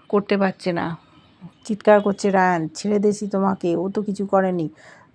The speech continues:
তোর শত্রুতা আমার সাথে, তুই আমার সাথে কথা বল, কেন ওকে হ্যারাসমেন্ট করছিস? ছেড়ে দে, বারবার বলছি কিন্তু।" কিন্তু ও ছাড়বে না, বলছে, "তোরা যদি এগিয়ে আসিস, আমি কিন্তু ছুরি চালিয়ে দেবো, আমাকে তোরা জানিস না।"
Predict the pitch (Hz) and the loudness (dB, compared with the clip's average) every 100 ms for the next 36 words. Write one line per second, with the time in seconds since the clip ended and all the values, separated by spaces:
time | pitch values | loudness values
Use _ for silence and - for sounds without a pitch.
0 | - _ 214 214 214 214 190 208 196 190 | -20 _ 8 8 6 -2 -2 -2 2 2
1 | 180 185 196 180 165 165 202 185 - 175 | 2 -2 -2 -2 -4 -2 -2 -2 -2 -2
2 | 208 226 214 208 190 170 175 170 151 165 | 0 -2 -2 0 0 0 0 -2 -4 -2
3 | - 196 226 220 180 196 196 196 - - | -2 0 0 0 -2 -2 -2 -2 -6 -20
4 | - - 208 196 - 196 190 185 170 - | -18 0 2 2 2 -4 -2 -4 -4 -6
5 | 147 - - - - - _ - - 208 | -10 -10 -16 -20 -20 -20 _ -18 -4 0
6 | 214 202 180 170 185 185 202 202 196 185 | 2 4 2 4 2 4 2 2 0 -2
7 | 185 180 160 160 - - - - 196 196 | -4 -4 -4 -6 -8 -20 -20 -6 -2 0
8 | 196 190 190 185 175 180 175 170 180 190 | 2 2 2 2 2 2 0 0 -2 -2
9 | 190 180 185 180 185 170 185 190 196 254 | 2 4 4 0 -2 -2 0 0 0 -2
10 | 226 196 202 214 214 196 196 233 _ _ | -4 -2 -4 -4 -4 0 -2 -2 _ _
11 | - 202 180 180 156 156 165 160 160 185 | -10 -6 -4 0 0 0 -2 -2 -2 -2
12 | 185 180 180 180 170 170 151 151 - 127 | -2 -4 -2 -2 0 -2 -4 -6 -8 -10